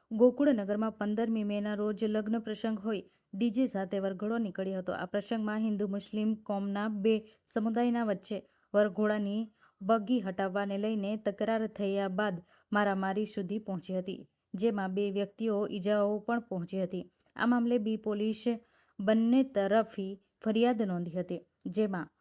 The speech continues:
પ્રથમ ફરિયાદમાં અશરફ મુશ્તાક મલ્લિક, આકીબ મુશ્તાક મલ્લિક, મુશ્તાક અહમદ રસુલભાઈ મલ્લિક, અશરફ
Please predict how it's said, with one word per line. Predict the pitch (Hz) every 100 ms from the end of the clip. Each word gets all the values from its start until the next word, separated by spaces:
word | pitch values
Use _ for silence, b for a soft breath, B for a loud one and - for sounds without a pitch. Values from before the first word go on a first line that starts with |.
| _ _ _
પ્રથમ | 220 220 226 247 240
ફરિયાદમાં | 202 196 185 185 190 - - _ _ -
અશરફ | 208 - 220 240 240 208
મુશ્તાક | 185 180 - 196 190
મલ્લિક, | 196 196 190 185 - _ _ _ _ _
આકીબ | 190 190 - 202 202 196 196
મુશ્તાક | 190 - 208 202 196
મલ્લિક, | 196 202 208 202 _ _ -
મુશ્તાક | 214 - 240 247 - 202
અહમદ | 175 196 202 220 214 b b
રસુલભાઈ | 208 202 - 254 240 185 180 185
મલ્લિક, | 190 190 196 180 _ _ _
અશરફ | - 185 190 196